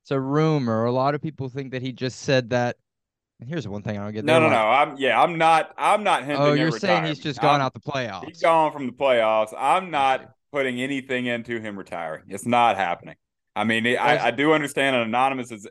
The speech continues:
Speaker 2: executive came out and said that, "Oh, look, this is LeBron trying to control the narrative again, as always. We're talking
Speaker 1: But
Speaker 2: about
Speaker 1: that
Speaker 2: him
Speaker 1: was a little
Speaker 2: retiring."
Speaker 1: much.
Speaker 2: It maybe is, but, you know, it's working.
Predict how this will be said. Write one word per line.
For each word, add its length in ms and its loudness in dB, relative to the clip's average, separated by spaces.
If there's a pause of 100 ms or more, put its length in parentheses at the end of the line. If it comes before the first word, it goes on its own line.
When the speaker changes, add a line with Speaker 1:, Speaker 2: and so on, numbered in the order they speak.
Speaker 2:
executive 640 -2
came 180 0
out 160 2
and 100 -6
said 340 0
that, 160 -2 (380)
"Oh, 200 6
look, 340 2
this 200 -8
is 60 -18
LeBron 600 4
trying 280 2
to 100 -10
control 500 4
the 80 0
narrative 640 0
again, 580 0
as 260 -2
always. 640 2 (240)
We're 80 -10
talking 380 0
Speaker 1:
But 60 2
Speaker 2:
about 100 4
Speaker 1:
that 80 4
Speaker 2:
him 60 2
Speaker 1:
was 100 2
a 60 4
little 260 6
Speaker 2:
retiring." 220 2
Speaker 1:
much. 360 -10 (360)
Speaker 2:
It 140 -12
maybe 460 2
is, 340 -2
but, 500 -2
you 120 -12
know, 300 -4 (340)
it's 240 -2
working. 420 2